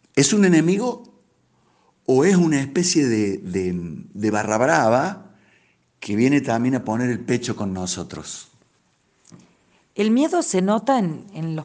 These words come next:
Speaker 2: pacientes nuevos, digamos. Me parece que en pacientes que ya están o ya nos conocen o vienen con un tratamiento, va, va disminuyendo un
Speaker 1: Ajá.
Speaker 2: poquito.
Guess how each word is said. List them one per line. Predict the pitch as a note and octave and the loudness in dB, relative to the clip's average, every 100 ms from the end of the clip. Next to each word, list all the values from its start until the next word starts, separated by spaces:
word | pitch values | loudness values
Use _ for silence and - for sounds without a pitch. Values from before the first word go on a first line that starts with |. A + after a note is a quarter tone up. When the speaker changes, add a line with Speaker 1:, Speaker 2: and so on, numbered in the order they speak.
| - | -2
Speaker 2:
pacientes | D3 E3 G#3 G#3+ E3 | -2 -6 -6 -6 -4
nuevos, | G3+ G#3 E3+ C#3 B2 | 0 0 0 -4 -8
digamos. | C#3+ C3+ C3+ C3 - - | -12 -10 -12 -16 -20 -20
Me | C#3+ | -18
parece | C3 B2+ D3 D#3+ | -14 -14 -12 -12
que | |
en | D3 | -12
pacientes | C#3 C3+ E3 D#3 | -12 -12 -12 -12
que | C#3+ | -12
ya | C#3+ | -12
están | - D#3 D#3 C3+ - _ _ _ _ | -10 -8 -8 -12 -18 _ _ _ _
o | - C3 | -16 -12
ya | C#3+ D3+ D3 C3 - | -8 -8 -10 -14 -14
nos | D3+ | -16
conocen | - D3+ F#3 A3+ G#3+ G#3 E3 | -12 -6 0 2 2 0 -6
o | |
vienen | D3+ D#3+ | -8 -10
con | D#3 | -12
un | D3+ | -12
tratamiento, | D#3 D#3+ D3 D#3 F#3 F3+ | -12 -12 -10 -8 -6 -6
va, | E3+ D3 - | -8 -10 -8
va | |
disminuyendo | E3 F3 E3 C3+ C3 F3 D#3+ C3 | -6 -6 -8 -10 -8 -6 -6 -10
un | |
Speaker 1:
Ajá. | F#2 - | -12 -12
Speaker 2:
poquito. | D3 C#3+ B2 | -12 -14 -16